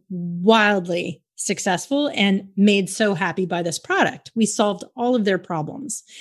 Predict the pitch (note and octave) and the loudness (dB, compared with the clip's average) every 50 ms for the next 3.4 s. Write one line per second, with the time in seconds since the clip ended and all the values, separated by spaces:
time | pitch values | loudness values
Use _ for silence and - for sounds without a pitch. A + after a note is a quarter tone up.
0 | - - - - - _ - - B3 A#3 A3+ A3 A3 A3+ - A#3+ A#3 A#3 A3 A3 | -20 -20 -20 -20 -20 _ -2 2 4 6 6 6 4 2 0 0 2 4 4 4
1 | A3 - - _ _ _ _ _ - G#3+ G#3 G#3 F#3+ - - - A4+ - - C#4+ | 4 0 -6 _ _ _ _ _ -2 0 0 0 0 -2 -4 -6 -4 0 2 2
2 | A#3 G#3+ F#3+ G3 G#3+ A#3 A#3+ A3 G#3 F#3+ F3 F3 A#3 A#3+ C#4+ C#4+ - - - - | 2 2 2 0 2 2 4 4 2 2 2 0 0 0 0 -2 -4 -6 -6 -4
3 | G3 G3 G3 G3+ F#3 G3 A3+ | -4 -4 -4 -4 -6 -8 -10